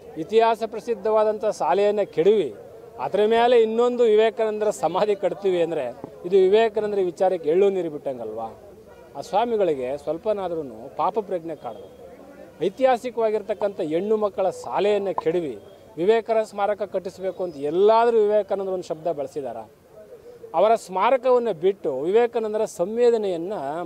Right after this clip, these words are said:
ಮನಸ್ಸು ಮನಸ್ಸಿಗೆ ತಲುಪಿಸೋ ಕೆಲಸ ಮಾಡ್ಬೇಕು. ಅವರು ಮನೆ ಮನೆಗೆ ವಿವೇಕಾನಂದರನ್ನು ತಲುಪಿಸೋ ಕೆಲಸ ಮಾಡಿ ಅಂತ ಹೇಳಿದ್ರೆ ಇಟ್ಟಿಗೆ ಸಿಮೆಂಟಲ್ಲಿ ನಾನು ಸ್ಮಾರಕ ಕಟ್ತೀನಿ ಅಂತಾರಲ್ಲ, ಅವ್ರಿಗೆ ಏನು ಪ್ರಜ್ಞೆ ಇದೆಯಾ?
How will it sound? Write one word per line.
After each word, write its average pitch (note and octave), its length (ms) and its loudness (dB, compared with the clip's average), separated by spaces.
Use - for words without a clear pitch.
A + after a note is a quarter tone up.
ಮನಸ್ಸು G3+ 400 -6
ಮನಸ್ಸಿಗೆ F3+ 380 -6
ತಲುಪಿಸೋ F3 460 -4
ಕೆಲಸ C#3 220 -6
ಮಾಡ್ಬೇಕು. B2+ 420 -8
ಅವರು G#2 160 -14
ಮನೆ F#3+ 220 2
ಮನೆಗೆ A#3+ 400 4
ವಿವೇಕಾನಂದರನ್ನು A3+ 680 2
ತಲುಪಿಸೋ G#3 360 0
ಕೆಲಸ G3 200 -4
ಮಾಡಿ F#3 400 4
ಅಂತ G3+ 180 0
ಹೇಳಿದ್ರೆ D3 540 -2
ಇಟ್ಟಿಗೆ A3+ 280 2
ಸಿಮೆಂಟಲ್ಲಿ A3+ 540 -2
ನಾನು G#3+ 180 -4
ಸ್ಮಾರಕ F#3 380 -2
ಕಟ್ತೀನಿ F#3+ 380 -4
ಅಂತಾರಲ್ಲ, D#3+ 420 -2
ಅವ್ರಿಗೆ F#3 280 -2
ಏನು B3 180 2
ಪ್ರಜ್ಞೆ F3 400 -2
ಇದೆಯಾ? A2+ 480 -6